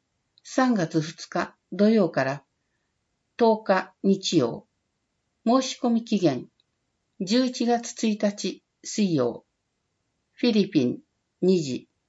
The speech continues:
令和六年三月八日金曜から十五日金曜。申し込み期限、令和六年一月七日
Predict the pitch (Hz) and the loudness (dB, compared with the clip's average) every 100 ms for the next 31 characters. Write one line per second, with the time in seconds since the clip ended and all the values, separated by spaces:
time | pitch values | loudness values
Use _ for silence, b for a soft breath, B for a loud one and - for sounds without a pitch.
0 | _ _ _ _ - 220 262 254 240 233 | _ _ _ _ -2 4 6 6 4 2
1 | 233 170 135 110 _ _ _ - 254 240 | 2 2 0 -6 _ _ _ -2 0 0
2 | 190 160 170 190 196 - 170 - _ - | -2 -4 -2 0 0 0 -2 -2 _ -2
3 | 247 226 196 151 135 131 151 _ _ _ | 2 4 4 2 0 -4 -6 _ _ _
4 | _ - 202 254 247 240 226 220 139 - | _ -8 0 2 4 4 2 0 -6 -6
5 | _ _ 214 196 156 120 - - _ _ | _ _ 2 4 4 0 -6 -14 _ _
6 | _ _ _ _ 226 254 254 - 220 214 | _ _ _ _ 0 0 0 -2 0 0
7 | - 208 170 123 - - _ b b b | 0 0 2 0 -4 -12 _ b b b
8 | b 220 269 262 247 240 240 185 139 147 | b 4 6 6 4 2 2 2 2 -2
9 | - _ _ - 180 240 240 233 - 208 | -10 _ _ -6 -2 4 4 4 2 4
10 | 202 202 202 175 | 4 2 -2 -6